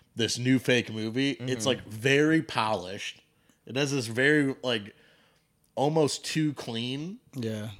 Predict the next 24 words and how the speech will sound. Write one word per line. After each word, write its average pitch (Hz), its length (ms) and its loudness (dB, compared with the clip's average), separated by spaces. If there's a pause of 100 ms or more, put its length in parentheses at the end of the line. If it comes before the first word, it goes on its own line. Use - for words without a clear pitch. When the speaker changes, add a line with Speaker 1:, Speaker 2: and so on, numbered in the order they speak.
Speaker 1:
Um, 120 460 4 (120)
and 135 120 -2
there's 117 140 -4
so 156 460 0
many, 120 500 -2 (760)
I 131 80 -2
feel 156 120 4
like 160 60 2
there's 143 140 -2
so 135 180 -2
many 127 180 -2
big 107 240 0
actors 113 400 -2
in 143 100 0
it 147 140 -2
when 151 120 2
there's 151 160 4
really 196 280 4
not. 117 440 0 (240)
Speaker 2:
Yeah. 101 340 -2
Speaker 1:
Because 135 300 2
it's 120 160 -4
really 147 360 6
just 117 680 0